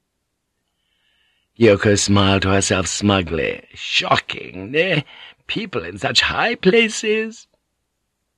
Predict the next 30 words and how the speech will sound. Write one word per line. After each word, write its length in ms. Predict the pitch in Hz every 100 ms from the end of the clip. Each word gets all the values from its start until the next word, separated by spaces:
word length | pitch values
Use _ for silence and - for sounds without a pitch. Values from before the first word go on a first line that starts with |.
| _ _ _ _ _ _ _
What 240 | 92 107 165
about 340 | 135 117 -
the 140 | 117 -
other 360 | 113 - -
strange 520 | - - 53 65 85 -
fact 300 | - 65 -
that 140 | 82
at 80 | 80
the 80 | 98
moment 440 | 123 233 208 95
of 60 | -
the 120 | 92
clouds 540 | - 123 101 90 87
and 120 | 90
the 60 | 92
rain, 420 | 117 87 - 107
and 100 | 98
a 60 | 92
few 180 | 180 185
times 400 | 120 85 87 92
before, 480 | 87 101 - - _ _ _ _ _ _ _
the 80 | 107
Lord 240 | 107 196 214
Sataki 580 | 98 101 110 131 78
had 100 | 62
unconsciously 720 | 87 101 - 113 104 - 90
called 300 | 85 110 98
his 160 | 95 82
pillow 420 | - 131 175 -
partner 500 | 78 69 82 127 165